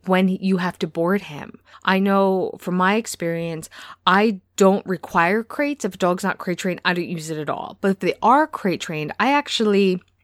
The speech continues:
recommend it because it always seems that the crate trained dogs that, you know, sleep in the crates at night seem to make that the best transition. I very rarely have any kind of whining or any kind of,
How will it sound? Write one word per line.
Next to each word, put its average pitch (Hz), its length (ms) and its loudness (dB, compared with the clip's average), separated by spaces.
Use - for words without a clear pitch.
recommend 180 480 0
it 254 240 -2
because 214 280 2
it 196 80 2
always 220 300 4
seems 226 260 2
that 185 180 0
the 185 80 -2
crate - 360 0
trained 208 300 2
dogs 202 540 4
that, - 280 0
you 190 100 2
know, 170 60 0
sleep 196 380 0
in 190 80 4
the 180 80 2
crates 180 340 0
at - 100 -4
night 185 340 2
seem 262 280 4
to 277 120 -2
make 208 360 4
that 165 200 0
the 175 100 0
best - 520 -2
transition. 160 640 -6
I 165 120 -6
very 202 560 6
rarely 185 580 4
have 170 300 -2
any 185 200 0
kind 240 300 0
of 220 140 -4
whining 202 580 4
or 170 100 2
any 180 180 0
kind 190 340 2
of, 175 200 4